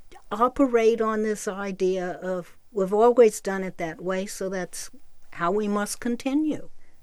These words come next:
So I think that the women are gonna begin to say, "Some of these procedures, habits are outmoded. We, we can do better. We can use technology. We can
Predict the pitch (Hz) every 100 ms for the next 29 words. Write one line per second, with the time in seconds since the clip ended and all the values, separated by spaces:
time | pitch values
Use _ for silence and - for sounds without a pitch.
0 | - - - 185 185 220 220 269 277 269
1 | 226 220 233 233 240 240 233 220 214 208
2 | 208 214 202 202 185 202 175 - - 214
3 | 247 269 - 196 208 196 - - - -
4 | - _ _ - - 214 - 262 247 240
5 | 226 233 214 208 - 208 196 208 208 202
6 | - - - - - - - - - -
7 | - 208 170 165 208 240 240 285 330 180
8 | - - - - - - - - - -
9 | 196 170 202 240 233 254 254 254 247 247
10 | - - - - - - - - - 196
11 | 190 - 214 190 190 214 220 - 214 190
12 | 190 185 202 220 262 240 247 254 - -
13 | - - - - - - - _ 202 202
14 | 214 185 185